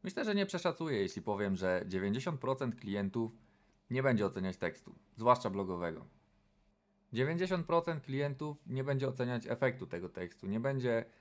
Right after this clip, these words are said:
ich interesowało to, czy ten artykuł jest na pierwszym, drugim, czy na dwudziestym miejscu w Google. Nie będą sprawdzać, czy on się zindeksował, czy się nie zindeksował. Im wystarczy link. Spojrzą na tekst, zobaczą, czy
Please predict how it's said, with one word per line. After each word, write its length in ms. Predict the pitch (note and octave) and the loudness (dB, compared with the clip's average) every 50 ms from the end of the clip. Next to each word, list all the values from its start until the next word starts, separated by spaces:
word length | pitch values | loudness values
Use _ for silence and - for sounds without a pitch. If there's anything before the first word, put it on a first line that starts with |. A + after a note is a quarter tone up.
| _ _ _ - | _ _ _ -4
ich 180 | A2+ A2 A2 | -4 -4 0
interesowało 720 | B2 A#2 G#2+ A2+ G#2+ G#2+ G2 - G2+ F#2+ A2 G#2+ G2+ G2 F#2 | 0 0 2 2 2 2 0 -2 0 4 6 6 6 6 4
to, 200 | - - G#2 G#2 | 4 2 2 2
czy 140 | G2+ - F#2+ | 0 -2 -4
ten 160 | - F#2 F#2+ | -2 0 0
artykuł 380 | F#2+ - - A#2 G2 - G2+ | -2 -2 -2 -6 -6 -2 -2
jest 120 | G2 F2+ - | -4 -2 -2
na 120 | F#2+ F2 | -4 -6
pierwszym, 440 | - - A2 A#2 A2+ - - F#2+ F2+ | -4 -2 -2 -2 -2 -2 -6 -6 -4
drugim, 400 | F2+ F#2+ G2+ G#2+ A2+ A2 G#2 F#2+ - - - - _ _ | -2 -4 -4 -2 -2 -2 -2 -4 -6 -10 -20 -20 _ _
czy 120 | - - | -4 0
na 100 | A2 A2 | 2 2
dwudziestym 500 | G#2+ G2 F#2+ F#2 G#2 G#2+ - - G2+ F#2+ | 2 0 0 2 2 2 2 2 0 2
miejscu 320 | F#2+ G2 F#2+ F#2 - - E2+ | 2 2 0 -2 -4 -8 -8
w 60 | F2 | -6
Google. 340 | F2+ F#2+ F#2 F2 E2+ E2 D#2 - - - _ _ _ _ - | -4 -4 -4 -2 -4 -6 -6 -8 -10 -20 _ _ _ _ -6
Nie 100 | C#3 D3 | -4 0
będą 300 | D3+ D3+ C#3+ C3 B2 G#2+ | 2 2 2 2 0 0
sprawdzać, 500 | - - A2 G#2+ G#2+ G2+ F#2+ F#2+ E2+ - - | 0 2 4 4 4 4 4 0 0 0 -2
czy 260 | - G2+ F#2 F2+ E2+ | -4 -2 -2 0 0
on 120 | F2+ F2+ | -2 -2
się 140 | F2 - G2+ | -4 -6 -6
zindeksował, 760 | F2+ F#2+ G2+ G2 G#2 G2+ - - D3 C#3+ C3 B2+ A#2+ A2 F#2+ | -4 -2 0 0 0 -2 -2 2 2 2 4 4 2 0 0
czy 120 | - - | -6 -8
się 160 | - - F#2 | -6 -4 -4
nie 120 | F2 F2+ F2 | -2 -2 -2
zindeksował. 760 | F#2 F#2+ F#2+ F#2 G2 G2 - - C3+ B2+ B2 A#2+ A2 - - | -2 0 0 0 0 -2 0 -2 -2 0 2 0 0 0 -2
Im 180 | - - F3 E3 | -4 -6 -4 -2
wystarczy 460 | C#3 A#2 - A#2 A2+ A2 - - G2 | -2 -2 0 0 0 0 0 -4 -2
link. 280 | F#2 F#2+ F2+ E2 - - _ _ _ _ _ _ _ _ _ _ _ | -2 0 -2 -2 -4 -10 _ _ _ _ _ _ _ _ _ _ _
Spojrzą 360 | _ - - F3 F#3 E3+ E3 D3 | _ -2 2 2 4 4 4 2
na 120 | C#3 C3 | 2 2
tekst, 360 | B2+ C#3 C3+ C3+ C3+ C3+ - - | 4 4 2 2 2 -2 -8 -6
zobaczą, 440 | G#2+ G#2 G2 A2 A2 G#2 - F#2+ F2+ | -4 0 4 4 4 4 2 -2 -4
czy 300 | E2+ - F2+ F2 F2 | -2 -4 -4 -4 -4